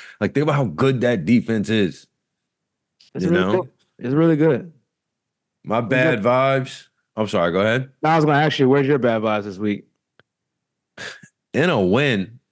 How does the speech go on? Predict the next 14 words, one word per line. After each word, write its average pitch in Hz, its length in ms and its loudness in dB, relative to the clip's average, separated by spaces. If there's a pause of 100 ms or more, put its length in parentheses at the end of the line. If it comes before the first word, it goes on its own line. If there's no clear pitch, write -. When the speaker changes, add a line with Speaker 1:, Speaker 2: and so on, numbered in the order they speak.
(160)
Speaker 1:
I'm - 140 -6
going 220 240 2
to 107 80 -2
Buffalo, 92 520 0
dude. 90 460 -2 (480)
This 208 180 0
team 220 280 2
is 104 100 -2
skating 127 540 -2
by. 87 420 -2 (240)
This 113 200 -2
team 180 240 2
is 139 100 2
on, 101 240 0